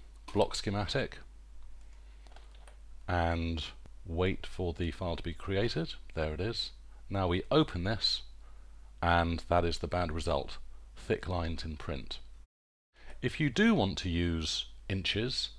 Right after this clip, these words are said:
in your minimum printed line width setting, the recommended value is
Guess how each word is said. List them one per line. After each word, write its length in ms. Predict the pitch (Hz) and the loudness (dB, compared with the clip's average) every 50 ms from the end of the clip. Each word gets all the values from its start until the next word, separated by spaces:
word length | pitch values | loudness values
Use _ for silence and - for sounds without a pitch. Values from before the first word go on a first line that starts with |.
| - - - - - - - - - | -14 -14 -14 -14 -16 -16 -16 -8 -2
in 180 | - 92 87 90 | 0 2 2 4
your 380 | 85 85 85 85 82 80 76 - - - - | 4 6 6 6 6 4 2 -2 -6 -10 -6
minimum 420 | - 92 92 92 92 90 92 85 82 | -2 0 2 2 4 2 2 0 0
printed 380 | - - 98 87 - 90 82 | -2 -2 -4 -2 -2 -4 -2
line 260 | 82 87 85 80 78 78 | -2 -2 -2 -2 -2 -2
width 180 | 80 - - | -4 -4 -4
setting, 460 | - - 120 107 - - 135 151 156 - - - - - - - - - - - - - - - - - - - - - | -2 0 2 2 2 2 0 0 -2 -4 -8 -14 -16 -16 -16 -14 -14 -12 -12 -12 -12 -14 -14 -16 -16 -16 -16 -14 -8 0
the 120 | - 113 107 | 2 4 6
recommended 600 | 113 156 - - - 147 143 139 135 123 110 87 | 8 8 8 8 6 6 6 6 6 4 4 4
value 460 | 78 98 95 92 92 92 95 95 92 - - - - - - - - - | 4 6 6 6 6 6 6 4 2 0 -2 -6 -10 -10 -12 -14 -4 2
is 260 | - 101 101 98 90 | 4 6 6 6 4